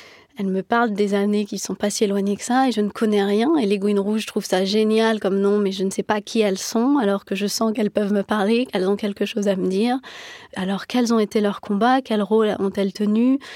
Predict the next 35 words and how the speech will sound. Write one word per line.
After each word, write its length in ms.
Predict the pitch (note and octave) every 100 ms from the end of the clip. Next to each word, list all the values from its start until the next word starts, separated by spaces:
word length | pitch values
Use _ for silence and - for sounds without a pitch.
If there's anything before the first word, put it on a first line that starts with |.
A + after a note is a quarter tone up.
| - -
Je 100 | G#3
découvre 500 | F#3+ G#3+ - A#3+ A3
l'importance 500 | G#3+ G3+ G3+ G#3 G3+
des 100 | G3
lesbiennes 560 | G#3 G3 G#3+ G#3+ G#3 -
dans 220 | F#3+ G3+
le 120 | G3+
mouvement, 540 | G3+ G3+ G3+ G3+ G3+ F#3+
euh, 300 | F#3+ F#3 F3
du 160 | F#3+
M 120 | F#3+
L 280 | G3+ G#3+ B3
F. 100 | C4 - - -
Et 60 | G#3+
puis, 160 | - G3+
je 120 | G#3+
découvre 420 | A3 G#3+ A3+ G#3
même, 260 | G#3 G3+ F#3+
en 40 |
fait, 220 | - F#3+
le 100 | G3
M 80 | G#3
L 220 | A3+ C#4
F, 60 | -
que 100 | G3+
je 100 | -
connaissais 400 | G3 G3 - G#3+
sous 220 | - G3
un 100 | F#3+
acronyme 600 | F#3+ - F#3+ G#3+ B3 G#3 - - - -
et 280 | G#3+ G3+ G3
qui 140 | -
était 220 | F#3 -
pour 220 | G3 F#3+ G3+
moi 520 | G#3+ A3+ A3+ G#3